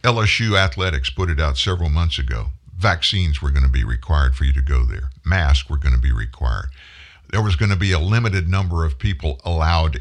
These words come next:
in Tiger Stadium for football games. So Auburn was in Baton Rouge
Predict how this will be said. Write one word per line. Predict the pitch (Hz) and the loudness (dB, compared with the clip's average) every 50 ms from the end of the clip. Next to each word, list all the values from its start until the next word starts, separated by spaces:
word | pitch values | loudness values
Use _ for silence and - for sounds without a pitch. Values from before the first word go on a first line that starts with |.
| - | -4
in | 95 98 92 90 82 | 0 0 2 2 2
Tiger | - 92 82 80 73 76 73 | 2 2 2 2 2 2 2
Stadium | - - - 90 90 80 76 69 67 65 | 0 0 -2 -2 -2 0 2 2 2 2
for | 65 - 73 | 2 0 -2
football | 65 - 92 87 71 - 64 62 53 52 | -2 -2 -4 -6 -6 -4 -4 -4 -4 -4
games. | - 64 65 - - 65 - - - - - _ _ _ _ _ _ _ _ _ _ _ - - | -4 -8 -8 -8 -8 -10 -14 -18 -20 -20 -20 _ _ _ _ _ _ _ _ _ _ _ -12 -6
So | - - 143 131 - - - | -2 -2 -2 -2 -2 0 2
Auburn | 147 151 135 123 92 78 69 - - - _ _ _ _ _ - _ _ _ _ _ _ _ _ _ _ _ _ _ _ _ _ _ _ _ _ | 4 4 4 2 0 -2 -2 -4 -6 -10 _ _ _ _ _ -20 _ _ _ _ _ _ _ _ _ _ _ _ _ _ _ _ _ _ _ _
was | - 101 98 87 | -2 0 2 2
in | 101 95 92 90 87 85 76 - - _ _ _ - - | 2 2 2 2 2 0 -2 -4 -10 _ _ _ -8 -4
Baton | 80 104 92 - - 78 | 0 0 0 0 -2 -2
Rouge | 90 87 82 76 69 62 60 64 - - - | 0 2 2 2 2 2 0 0 -2 -6 -10